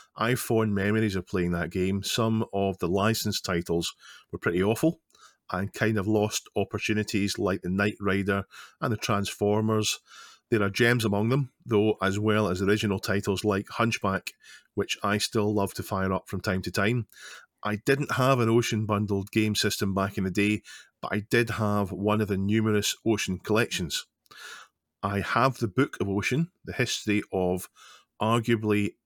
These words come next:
the arguably biggest software houses of the eighties, was interesting and entertaining reading, and I really felt sad about Ocean's demise as a result of acquisitions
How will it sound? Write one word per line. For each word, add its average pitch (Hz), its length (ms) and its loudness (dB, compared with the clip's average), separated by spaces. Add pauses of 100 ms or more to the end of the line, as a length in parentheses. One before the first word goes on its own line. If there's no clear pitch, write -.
(140)
the 104 140 2
arguably 110 400 0
biggest 120 380 2
software 110 420 0
houses 107 360 0
of 95 80 0
the 95 160 -2
eighties, 113 480 -2 (540)
was 98 420 0
interesting 110 720 0 (160)
and 92 300 -2 (100)
entertaining 104 640 0
reading, 95 340 0 (460)
and 98 100 -2
I 90 60 0
really 110 380 2
felt 104 300 -2
sad 104 320 0
about 95 180 -2
Ocean's 98 340 -2
demise 90 500 -2
as 87 140 -2
a 87 60 0
result 92 320 -2
of 85 80 -6
acquisitions 101 680 -2